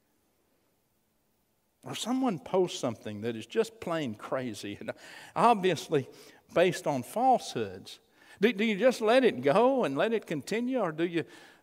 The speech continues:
<laughs> make the mistake of, of, of saying, "You know, I, I, I beg to differ," respectfully disagreeing, and then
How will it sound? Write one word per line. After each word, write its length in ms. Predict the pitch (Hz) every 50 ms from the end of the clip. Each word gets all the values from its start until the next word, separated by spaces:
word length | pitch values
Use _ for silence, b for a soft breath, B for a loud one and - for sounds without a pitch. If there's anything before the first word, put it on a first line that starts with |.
| B _ _
<laughs> 540 | _ _ _ _ - - - 131 - _ _
make 220 | 190 196 180 - -
the 80 | 147
mistake 580 | 131 127 123 - - - 202 196 196 165 - -
of, 160 | 120 113 - b b b b b b b b _ - - - -
of, 220 | - 139 127 113 -
of 160 | - - 143
saying, 360 | - - 185 175 175 165 156
"You 100 | 147 165
know, 140 | 165 156 156
I, 120 | 156 151 147
I, 280 | 135 147 160 151 147 147 156 147 151 151
I 40 |
beg 380 | 147 135 160 165 175 175 170 -
to 80 | 151 139
differ," 540 | 123 170 226 226 - - 139 135 139 139
respectfully 720 | 127 131 127 - - 185 220 226 - - - 165 160 151
disagreeing, 760 | 147 170 185 160 - 170 151 151 170 214 277 294 294 247 170 143
and 140 | 139 135 143
then 200 | 165 196 190